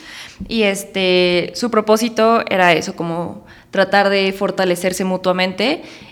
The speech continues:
y la idea fue funcionando muy bien. Entonces, muchos más países se sumaron. Tenemos que eran seis originales, entre los que estaban Luxemburgo, Francia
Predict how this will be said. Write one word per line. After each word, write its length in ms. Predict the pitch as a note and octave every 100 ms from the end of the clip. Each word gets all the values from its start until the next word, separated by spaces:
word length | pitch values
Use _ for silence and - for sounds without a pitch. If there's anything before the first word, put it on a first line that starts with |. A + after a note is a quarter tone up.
| -
y 140 | - C4+
la 140 | C#4
idea 380 | D4 D4+ D4+ D4+
fue 360 | D4+ C4+ C4 C4+
funcionando 960 | C4 A#3 A3 G#3 G#3 G#3 G3 G3 -
muy 380 | - G#3 G3+ G3+
bien. 400 | G3 G3 A#3 F4+ - - - - - - -
Entonces, 640 | G3+ G3+ G3+ G#3 G3+ G3
muchos 340 | F#3+ F#3+ G3+
más 140 | G3+ G3+
países 360 | G3+ G3 G#3
se 100 | G3+
sumaron. 480 | G3 F3+ F3+ F#3 A#3
Tenemos 420 | G#3+ G3 F3+ F3+
que 340 | F3+ F#3 F3+ -
eran 480 | F#3+ F3+ F3+ E3+ - -
seis 580 | - - G3 G3 - - -
originales, 760 | G3 G3+ G3 F3 F3 G#3 C4+ - - - - -
entre 200 | G#3 F#3+
los 120 | F#3
que 60 | F#3
estaban 580 | - F3+ F3+ F3+ F3+ F3
Luxemburgo, 1000 | F#3 - E3+ F3 F3 E3+ E3 D#3+ D#3+ D#3+
Francia 1080 | - F3+ F3 E3+ E3 E3 - E3+ E3 D#3+